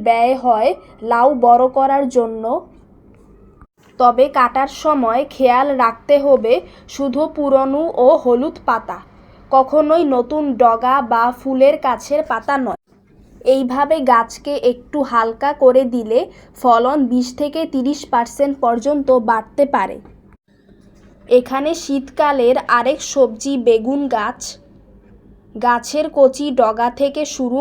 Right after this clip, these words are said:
করে পুরনো ডালে কত বড় বড় বেগুন ঝুলছে। ছাদ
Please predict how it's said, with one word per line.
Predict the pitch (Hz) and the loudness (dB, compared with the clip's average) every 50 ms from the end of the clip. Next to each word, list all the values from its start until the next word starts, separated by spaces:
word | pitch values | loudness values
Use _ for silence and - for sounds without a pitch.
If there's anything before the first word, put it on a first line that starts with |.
| 285 285 | -2 2
করে | - 254 226 220 240 339 415 - - - - _ _ | 2 2 4 4 0 -2 -2 -8 -16 -20 -20 _ _
পুরনো | - 277 277 269 269 277 285 311 320 302 | -4 -2 4 4 4 4 4 2 2 2
ডালে | 262 262 226 220 226 233 247 277 269 | 2 2 2 2 2 0 -4 -2 0
কত | 262 240 233 240 285 269 233 | 0 0 2 2 0 0 2
বড় | 220 233 233 233 247 269 | 4 4 4 4 4 2
বড় | 262 254 269 269 285 294 277 | 2 0 0 2 2 2 2
বেগুন | 240 240 233 233 226 269 302 311 | 2 2 2 2 0 -4 -4 -4
ঝুলছে। | 302 - - 240 226 220 208 - - 208 - 202 - _ _ _ _ _ - - - - - _ _ - _ _ - - - - - _ _ _ _ _ _ _ - - - - - - - - - _ - - - _ - | -6 -6 -8 -10 -10 -10 -12 -14 -16 -16 -16 -18 -20 _ _ _ _ _ -20 -20 -20 -20 -20 _ _ -20 _ _ -20 -20 -20 -20 -20 _ _ _ _ _ _ _ -20 -20 -20 -20 -20 -20 -20 -20 -20 _ -20 -20 -20 _ -20
ছাদ | - - 247 247 240 | -10 -2 0 0 0